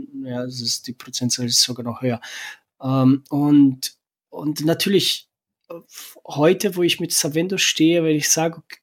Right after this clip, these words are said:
Speaker 2: tausend Kooperationspartner, große Namen wie die gesamte Sausalito-Kette, zum Beispiel in Deutschland, oder den Sony Sentam Potsdamer Platz als Kooperationspartner zu haben in Berlin oder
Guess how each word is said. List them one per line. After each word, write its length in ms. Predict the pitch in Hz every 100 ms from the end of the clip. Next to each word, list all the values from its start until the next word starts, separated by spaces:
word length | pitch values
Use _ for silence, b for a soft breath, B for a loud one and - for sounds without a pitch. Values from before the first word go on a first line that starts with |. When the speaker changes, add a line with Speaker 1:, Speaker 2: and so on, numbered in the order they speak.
| _
Speaker 2:
tausend 400 | - 147 175 170
Kooperationspartner, 1120 | 165 151 151 143 - 156 165 - 156 156 151
große 420 | 131 143 151 160
Namen 400 | 139 135 160 156
wie 240 | 143 143 147 B B B B B _ -
die 80 |
gesamte 480 | 135 139 - 151 147
Sausalito-Kette, 1200 | 147 151 139 - 139 135 143 139 - 131 131 139
zum 160 | 131 131
Beispiel 380 | 131 131 - 135
in 100 | 131
Deutschland, 720 | 120 131 - 135 131 135 135
oder 600 | 131 135 139 135 139 139
den 480 | 131 147 143 147 147
Sony 360 | - - 147 147
Sentam 420 | - 143 135 143
Potsdamer 500 | 143 151 - 143 135
Platz 280 | 131 139 135
als 160 | 139 -
Kooperationspartner 920 | 139 139 135 - 147 - 135 131 143
zu 260 | - 135 -
haben 500 | 135 127 127 131 131
in 200 | 139 127
Berlin 480 | 135 127 131 139 139
oder 480 | 139 131 135 135